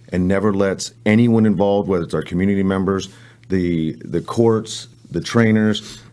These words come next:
the administrators within the departments, they can never forget, as you said earlier, there's a human behind that badge, right? So the, the presentation I'm giving this week is Cops Are Not Cameras, because what we're seeing in the cases, uh, we're working on is when we're trying to hold officers accountable,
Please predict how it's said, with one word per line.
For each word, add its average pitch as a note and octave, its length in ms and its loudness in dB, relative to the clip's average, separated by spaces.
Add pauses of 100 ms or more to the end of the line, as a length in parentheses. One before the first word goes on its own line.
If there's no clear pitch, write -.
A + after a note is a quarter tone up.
(120)
the F#2 120 0
administrators G#2 540 0
within G2+ 200 -2
the G2 60 0
departments, G2 400 -2
they G2+ 120 0
can F#2 200 -2
never G2+ 220 0
forget, F#2+ 440 -2 (440)
as F2 200 -2
you G2+ 80 0
said F#2+ 240 -2
earlier, F#2+ 220 0
there's G2 280 0
a F2 60 -2
human A2+ 480 2
behind F2+ 360 -2
that C#2+ 180 -6
badge, C#2+ 420 -6 (360)
right? E2+ 180 -4
So G#2 120 -2
the, F2+ 180 -2
the F#2 240 -4
presentation G#2 580 -2
I'm F#2 80 0
giving F#2+ 180 -2
this F2+ 160 -2
week A2+ 280 0
is E2+ 160 -2
Cops F2 280 -2
Are F#2 60 0
Not E2 160 -4
Cameras, G#2 460 0 (360)
because F#2 220 0
what F#2 120 0
we're F2 100 -2
seeing A#2+ 280 2
in G#2 80 2
the E2 100 -2
cases, G#2 640 -2
uh, E2+ 260 0
we're E2 120 0
working E2+ 360 -2
on E2 160 -4
is D#2 160 -8 (340)
when G2 100 -2
we're F#2 60 0
trying B2 260 2
to G2+ 80 2
hold A2 300 2
officers G2+ 300 -2
accountable, G#2 640 -2